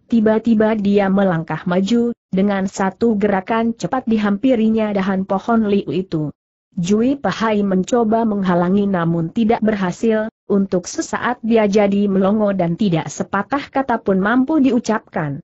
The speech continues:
Ketika tiba di dekat pohon liu itu, Tu Xiao Tian memperlambat langkah kakinya, begitu dia berhenti melangkah, tangan kanannya secepat kilat menyambar ke depan,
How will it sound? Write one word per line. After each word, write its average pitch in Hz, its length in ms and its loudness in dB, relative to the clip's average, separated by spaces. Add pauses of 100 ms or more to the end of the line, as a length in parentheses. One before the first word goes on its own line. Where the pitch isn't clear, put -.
(360)
Ketika 240 560 0
tiba 214 400 2
di 202 80 2
dekat 185 400 -2
pohon 214 400 0
liu 190 160 -2
itu, 202 560 -2 (160)
Tu 233 160 0
Xiao 240 400 0
Tian 196 320 0
memperlambat 185 720 0
langkah 233 480 -2
kakinya, 196 640 -2 (280)
begitu 214 480 2
dia 185 240 2
berhenti 214 560 0
melangkah, 214 560 0 (320)
tangan 214 400 0
kanannya 226 720 0
secepat 202 480 -4
kilat 175 320 0
menyambar 226 560 0
ke 208 80 -4
depan, 208 480 -2